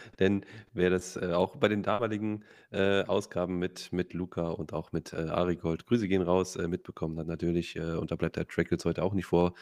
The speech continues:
verschont. Wir haben auch die klassischen elf Fragen, ähm, einfach vor dem Hintergrund, um das Ganze ein bisschen aufzulockern, um mal so den Jungen mal so ein bisschen, ja, vielleicht ein bisschen besser kennenzulernen an der einen oder anderen Stelle. Und, ähm,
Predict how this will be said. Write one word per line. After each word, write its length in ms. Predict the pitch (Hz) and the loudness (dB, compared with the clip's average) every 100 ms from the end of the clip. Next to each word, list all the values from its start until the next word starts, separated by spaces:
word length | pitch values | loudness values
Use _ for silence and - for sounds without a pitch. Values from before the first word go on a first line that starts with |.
| - - | -20 -4
verschont. 500 | - 101 117 139 - | 0 4 4 4 0
Wir 100 | 90 | 0
haben 220 | 101 110 | 0 0
auch 280 | - 90 95 | -2 -4 -4
die 120 | 87 | -8
klassischen 440 | - 80 92 87 80 | -10 -8 -8 -6 -4
elf 220 | 85 87 | -4 -6
Fragen, 440 | - 85 98 95 - - - | -2 0 2 0 -4 -18 -10
ähm, 260 | 95 90 90 | -2 0 0
einfach 340 | - 101 101 90 | 2 2 2 0
vor 180 | - 95 | 2 2
dem 260 | 92 90 - _ _ | 2 -2 -8 _ _
Hintergrund, 640 | 98 98 85 87 85 - - - | 0 0 -2 -4 -6 -8 -14 0
um 100 | 110 | 2
das 120 | 95 | 4
Ganze 200 | 98 92 | 2 0
ein 100 | 87 | -2
bisschen 160 | 87 90 | -2 -2
aufzulockern, 640 | - - 92 90 - 90 | -4 0 0 0 -2 -2
um 80 | 107 | 2
mal 100 | 107 | 2
so 220 | 98 98 104 _ - | 2 -4 -8 _ -8
den 240 | 107 107 | -2 2
Jungen 280 | 117 117 117 | 2 2 -2
mal 120 | 117 | -4
so 80 | 117 | -2
ein 60 | 117 | -2
bisschen, 340 | 120 127 127 - - - - _ _ _ _ _ | 0 -2 -4 -10 -20 -20 -20 _ _ _ _ _
ja, 260 | 147 147 143 - _ | 0 2 0 -6 _
vielleicht 400 | - 131 127 - | -2 2 2 0
ein 40 | 117 | -4
bisschen 200 | 110 98 | -2 0
besser 200 | 92 95 | 2 0
kennenzulernen 600 | 101 107 104 92 90 90 | 2 0 0 0 0 0
an 100 | 87 | 0
der 120 | 82 | 0
einen 160 | 85 85 | 2 0
oder 160 | 82 | 0
anderen 260 | 80 82 80 | -4 -6 -8
Stelle. 400 | - 82 85 80 | -4 -4 -2 -4
Und, 380 | 101 80 80 90 | -4 -6 -6 -4
ähm, 260 | 78 80 | -2 -2